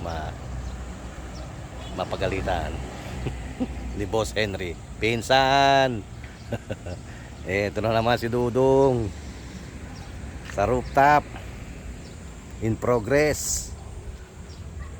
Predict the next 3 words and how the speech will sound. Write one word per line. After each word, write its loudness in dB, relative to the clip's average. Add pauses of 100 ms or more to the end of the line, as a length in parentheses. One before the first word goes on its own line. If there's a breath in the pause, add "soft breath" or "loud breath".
Oh, -6
ayan. -2 (4000)
Okay. 2